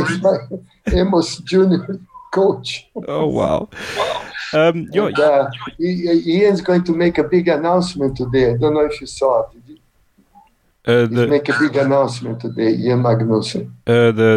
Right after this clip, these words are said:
Speaker 2: the, he, he will be driving with his son, with Kevin in,
Speaker 1: Yes.
Speaker 2: in, in Le Mans?
Speaker 1: Yes. Yes.
Speaker 2: I'm, I'm really
Speaker 1: He
Speaker 2: looking
Speaker 1: was
Speaker 2: forward to this.
Speaker 1: Yes, he was very excited.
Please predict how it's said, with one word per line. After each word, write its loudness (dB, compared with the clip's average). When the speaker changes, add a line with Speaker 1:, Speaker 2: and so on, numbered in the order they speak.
Speaker 2:
the, 2
he, 0
he -2
will 4
be 0
driving 0
with 2
his -4
son, 0
with -2
Kevin 0
in, -4
Speaker 1:
Yes. 2
Speaker 2:
in, 4
in 0
Le 2
Mans? 2
Speaker 1:
Yes. -2
Yes. -2
Speaker 2:
I'm, 0
I'm 0
really 2
Speaker 1:
He 4
Speaker 2:
looking 0
Speaker 1:
was -6
Speaker 2:
forward 2
to -4
this. -2
Speaker 1:
Yes, 2
he -4
was 2
very 2
excited. -6